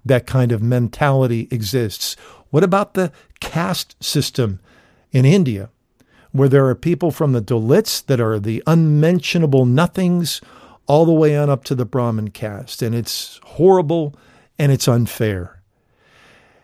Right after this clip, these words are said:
Whenever you have a situation where a person says, "I'm better than you," that is sinful idolatry.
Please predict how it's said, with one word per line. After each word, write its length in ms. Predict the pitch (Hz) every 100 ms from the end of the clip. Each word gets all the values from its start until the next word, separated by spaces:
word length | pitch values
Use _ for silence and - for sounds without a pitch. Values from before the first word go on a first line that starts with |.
| _
Whenever 400 | 139 170 254 277
you 140 | 240
have 100 | 208
a 60 | 165
situation 800 | - 170 - 139 127 127 - 117
where 160 | 113
a 40 | 110
person 380 | - 143 - 120
says, 380 | - 117 104 - _ _
"I'm 640 | 160 175 165 139 113 95 -
better 340 | 160 147 143 123
than 280 | 110 104 98
you," 540 | 104 123 117 87 95 _ _ _ _ _ _ _ _
that 480 | 113 92 135 156 190 _ _ _
is 520 | - 131 127 113 - - _ _ _ _ _ _ _ _ _
sinful 600 | - - 147 151 - 151
idolatry. 960 | 127 117 120 113 104 - 110 92 95